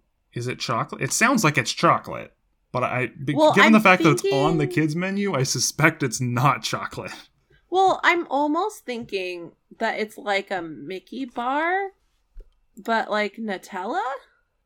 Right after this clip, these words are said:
Speaker 2: but it doesn't say chocolate, so
Speaker 1: Yep, I have no idea. Wait, oh, oh, oh, wait.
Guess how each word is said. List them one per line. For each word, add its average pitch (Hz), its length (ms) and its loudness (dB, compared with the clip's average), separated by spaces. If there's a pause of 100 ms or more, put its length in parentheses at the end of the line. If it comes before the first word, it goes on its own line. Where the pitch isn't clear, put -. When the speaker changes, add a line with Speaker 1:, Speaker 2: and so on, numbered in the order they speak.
(220)
Speaker 2:
but 254 160 -2
it 240 80 -2
doesn't 262 300 -4
say 240 200 -4
chocolate, 190 600 -8 (180)
so 180 1300 -6 (520)
Speaker 1:
Yep, - 200 -6 (200)
I 113 80 -10
have 113 100 -12
no 113 120 -12
idea. 104 260 -12 (100)
Wait, 151 240 -4
oh, 156 220 -4
oh, 165 220 -6
oh, 170 200 -6
wait. 147 280 -4